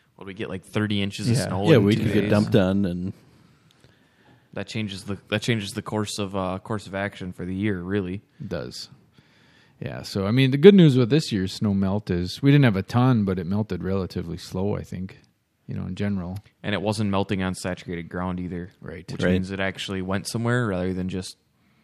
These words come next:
Speaker 1: pond up.
Speaker 4: Have you guys looked at the drought monitor lately?
Speaker 1: Yes.
Speaker 4: It's like three quarters of the country is in, it's crazy. Like, everything west of the Mississippi is, and even Wisconsin is in the yellow.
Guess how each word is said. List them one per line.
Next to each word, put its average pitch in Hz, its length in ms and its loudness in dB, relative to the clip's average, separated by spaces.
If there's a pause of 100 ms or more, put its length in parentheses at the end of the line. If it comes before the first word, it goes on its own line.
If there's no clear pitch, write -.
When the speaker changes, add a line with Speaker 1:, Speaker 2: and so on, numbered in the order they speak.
Speaker 1:
pond 98 320 0
up. - 360 -2 (600)
Speaker 4:
Have 127 80 0
you 131 80 4
guys 147 240 6
looked 127 160 4
at 127 140 4
the 101 100 4
drought 85 260 -2
monitor 131 440 0
lately? 139 400 -2 (240)
Speaker 1:
Yes. - 640 -12 (160)
Speaker 4:
It's 135 160 -10
like 180 220 -2 (720)
three 147 180 -6
quarters 156 400 -6
of 117 40 -2
the 104 80 -2
country 101 460 -8
is 90 220 -10
in, 87 400 -10 (560)
it's - 100 -20
crazy. 113 380 -4
Like, 95 160 -6
everything 127 400 2
west 110 320 -2
of 110 80 2
the 98 60 0
Mississippi 104 680 -2
is, 82 380 -10 (400)
and 113 100 -2
even 131 220 2
Wisconsin 101 560 -6
is 90 160 -8
in 95 160 -4
the 82 100 -6
yellow. 82 480 -6